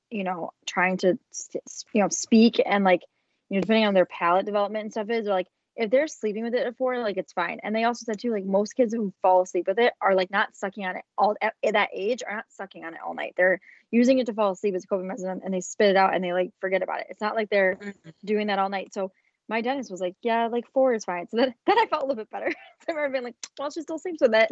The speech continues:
Speaker 1: <laughs> So you
Speaker 2: Yeah,
Speaker 1: have to
Speaker 2: and,
Speaker 1: sleep
Speaker 2: like,
Speaker 1: with it.
Speaker 2: like, the best thing that some, um, actually one of the directors at my daycare at the time was like, "They're not gonna go to college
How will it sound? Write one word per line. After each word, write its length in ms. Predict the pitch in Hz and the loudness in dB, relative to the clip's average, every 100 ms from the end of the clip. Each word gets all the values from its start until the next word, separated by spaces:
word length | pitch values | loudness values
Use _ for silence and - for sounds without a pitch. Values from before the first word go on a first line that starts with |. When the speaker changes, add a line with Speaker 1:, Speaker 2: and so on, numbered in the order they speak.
| 196 | 0
Speaker 1:
<laughs> 220 | 254 - | -6 -6
So 280 | - 214 226 - - _ | -2 0 0 -6 -20 _
you 100 | 320 | 2
Speaker 2:
Yeah, 100 | 302 254 | 4 6
Speaker 1:
have 120 | 262 | 4
to 60 | 285 | 2
Speaker 2:
and, 80 | |
Speaker 1:
sleep 120 | 302 262 | 0 0
Speaker 2:
like, 0 | |
Speaker 1:
with 80 | 220 | 0
it. 100 | - _ _ _ _ _ _ _ _ | -4 _ _ _ _ _ _ _ _
Speaker 2:
like, 160 | 247 247 | -4 -2
the 120 | 254 | -4
best 380 | 254 202 247 - | 0 0 0 -2
thing 320 | 254 262 247 | -4 -4 -4
that 160 | 208 185 | -6 -8
some, 400 | _ 175 185 160 - _ _ - | _ -8 -8 -8 -12 _ _ -8
um, 500 | 170 160 131 135 - _ _ _ _ 180 | -4 -4 -6 -10 -18 _ _ _ _ -8
actually 320 | 180 - 175 | -8 -4 -4
one 180 | 170 170 | -2 -2
of 120 | - | -2
the 100 | 170 | -4
directors 600 | 151 143 123 - 160 147 | -4 -6 -8 -4 -4 -2
at 280 | 143 131 117 _ - | -4 -4 -8 _ -10
my 500 | 160 151 139 127 - _ _ _ _ | -6 -4 -4 -6 -8 _ _ _ _
daycare 540 | 160 147 - 147 139 - | -8 -6 -4 -4 -4 -4
at 140 | - | -4
the 80 | 135 | -6
time 320 | - 135 135 | -6 -6 -4
was 160 | 123 - | -8 -8
like, 340 | 95 80 - _ _ _ _ | -8 -8 -14 _ _ _ _
"They're 240 | - 220 220 | -2 0 4
not 200 | 226 254 | 4 4
gonna 160 | 302 | -2
go 480 | 277 220 196 196 196 | 2 6 6 6 4
to 180 | 185 - | -2 -10
college 800 | - 175 170 147 131 135 - - | -8 -4 -2 0 -2 -6 -12 -18